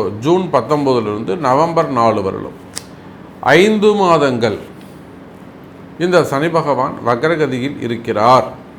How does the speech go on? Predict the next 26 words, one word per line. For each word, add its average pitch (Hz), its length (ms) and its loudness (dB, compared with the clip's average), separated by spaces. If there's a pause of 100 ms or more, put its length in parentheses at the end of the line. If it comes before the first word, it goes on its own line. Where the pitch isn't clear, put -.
(880)
திருக்கணிதம் 180 600 2
நாம 151 240 2
எடுத்துக்கிட்டோம்னா 131 640 -2 (180)
கொஞ்சம் 196 380 -4
ஒரு 127 160 -2
பத்து 147 260 -2
நாள் 131 200 2
வித்தியாசம், 123 420 -2
அவ்வளவுதான். 107 360 0 (960)
ஜூன் 214 240 2 (140)
முப்பது 170 480 0
முதல் 147 300 2 (960)
நவம்பர் 180 500 2 (100)
பதினஞ்சு 135 520 0
வரை, 82 180 -8 (1120)
ஜூன் 175 200 2 (100)
முப்பது 147 360 2
முதல் 185 240 -2 (640)
நவம்பர் 170 500 4
பதினஞ்சு 95 460 -4
வரை. 69 120 -14 (640)
ஆ, 147 60 8 (100)
மொத்தம் 190 320 2
இந்த 165 160 2 (320)
ஜூன் 180 240 2
மாசம் 170 380 2